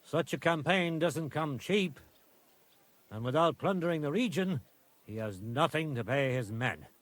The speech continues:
On top of that, I hear there's unrest in Hungary.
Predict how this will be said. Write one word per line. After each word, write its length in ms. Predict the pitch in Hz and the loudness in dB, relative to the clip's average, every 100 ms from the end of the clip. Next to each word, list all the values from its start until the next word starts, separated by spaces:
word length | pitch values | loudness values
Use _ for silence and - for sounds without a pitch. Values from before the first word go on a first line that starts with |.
| - | -14
On 160 | 92 | -14
top 300 | 87 156 196 | -2 4 4
of 100 | 175 | 2
that, 340 | 104 90 117 - _ _ _ _ _ - - | 0 0 0 -2 _ _ _ _ _ -14 -2
I 200 | 143 147 | 0 2
hear 260 | 156 180 | 4 4
there's 300 | 156 180 156 | 4 2 2
unrest 580 | 160 175 208 233 - - | 0 2 4 4 2 -4
in 80 | 139 | -2
Hungary. 560 | 135 135 120 113 104 | -2 -2 0 0 -2